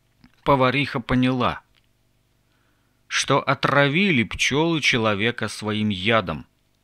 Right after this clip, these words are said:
переусердствовали.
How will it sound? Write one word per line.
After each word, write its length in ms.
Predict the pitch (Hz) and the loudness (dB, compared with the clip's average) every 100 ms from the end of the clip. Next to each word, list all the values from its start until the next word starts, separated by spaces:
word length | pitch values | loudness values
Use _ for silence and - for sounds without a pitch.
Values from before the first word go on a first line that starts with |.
| _ _ _ _ - | _ _ _ _ 0
переусердствовали. 1700 | 175 185 175 165 147 139 - 143 143 - - 92 82 80 73 71 | 2 4 2 -2 -6 -6 -4 0 0 -2 -6 -8 -8 -8 -8 -14